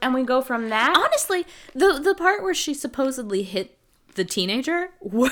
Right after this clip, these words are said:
Speaker 2: <laughs> just as
Speaker 1: <laughs> It's
Speaker 2: bad.
Speaker 1: just
Speaker 2: Like,
Speaker 1: as stupid.
Speaker 2: why do you think she hit you? She was standing five feet away from you. Is this girl terribly nearsighted or farsighted? <laughs> Or, I mean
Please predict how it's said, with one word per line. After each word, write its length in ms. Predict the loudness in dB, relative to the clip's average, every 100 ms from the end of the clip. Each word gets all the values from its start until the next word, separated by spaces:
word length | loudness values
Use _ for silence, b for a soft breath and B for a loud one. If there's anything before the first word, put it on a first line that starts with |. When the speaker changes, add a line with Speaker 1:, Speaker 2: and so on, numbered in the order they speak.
| 4
Speaker 2:
<laughs> 0 |
just 440 | 4 6 4 6
as 240 | 8 8 8
Speaker 1:
<laughs> 0 |
It's 180 | 6 8
Speaker 2:
bad. 280 | 8 8
Speaker 1:
just 100 | 8
Speaker 2:
Like, 120 | 4 2
Speaker 1:
as 80 |
stupid. 500 | -4 -6 -2 -2 -2 2
Speaker 2:
why 260 | 6 6 4
do 60 |
you 120 | 0 0
think 180 | 0 0
she 260 | 2 4 6
hit 200 | 4 4
you? 140 | 0
She 180 | 4 6
was 140 | 6
standing 400 | 4 2 2 2
five 300 | 6 8 8 8
feet 140 | 8
away 300 | 8 8 6 4
from 140 | -2
you. 80 | -2
Is 140 | 0
this 160 | 2 2
girl 220 | 2 2
terribly 680 | 0 -4 0 0 -2 -2 -2
nearsighted 680 | 0 0 0 0 0 -4 -4
or 120 | -4
farsighted? 720 | -2 -2 -2 0 2 4 6
<laughs> 20 |
Or, 180 | 4 2
I 140 | -2 -4
mean 200 | -6